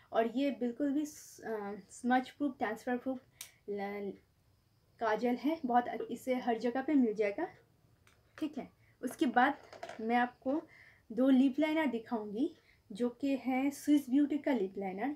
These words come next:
ये दोनों ही lip liner का जो price है वो थर्टी, थर्टी रुपीज़ है। बहुत अच्छा budget में मिलने वाला lip liner है। इसमें जो मेरा first shade है वो है Coco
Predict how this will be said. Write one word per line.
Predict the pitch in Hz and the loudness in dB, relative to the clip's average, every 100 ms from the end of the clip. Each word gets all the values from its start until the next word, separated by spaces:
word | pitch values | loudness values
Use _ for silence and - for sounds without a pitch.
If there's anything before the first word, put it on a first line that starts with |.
| - | -4
ये | 220 233 | 0 0
दोनों | 226 240 262 | 0 0 2
ही | 302 | 2
lip | 262 240 262 | 2 0 0
liner | 254 262 262 | 0 0 -2
का | - 240 | -4 -4
जो | 254 | -4
price | - 190 214 269 | -2 -2 0 -2
है | |
वो | 285 | -4
थर्टी, | 311 254 214 262 | -2 -2 0 -2
थर्टी | 254 269 247 | -2 -2 -4
रुपीज़ | 226 220 - | -6 -12 -4
है। | 240 - - - - - _ | -4 -4 -8 -20 -20 -20 _
बहुत | - 311 320 - _ _ _ _ _ _ | 2 2 2 -8 _ _ _ _ _ _
अच्छा | 247 - - 330 | -12 -8 4 6
budget | 220 214 262 277 | 6 2 2 4
में | 285 254 220 - _ 240 | 4 4 2 -6 _ 4
मिलने | 247 247 | 6 6
वाला | 240 233 240 | 4 4 2
lip | 196 196 | 2 -2
liner | 220 220 247 | -2 0 -2
है। | 247 302 - _ _ _ | -2 -4 -8 _ _ _
इसमें | 254 - 311 311 | -4 0 2 2
जो | 311 | 2
मेरा | 285 285 294 | 4 4 0
first | - 269 - | -2 -6 -4
shade | - 269 | -2 0
है | 262 | 0
वो | 277 233 240 | 0 0 0
है | 262 262 - _ | 0 -2 -8 _
Coco | 294 269 - 320 381 | -4 -4 0 2 2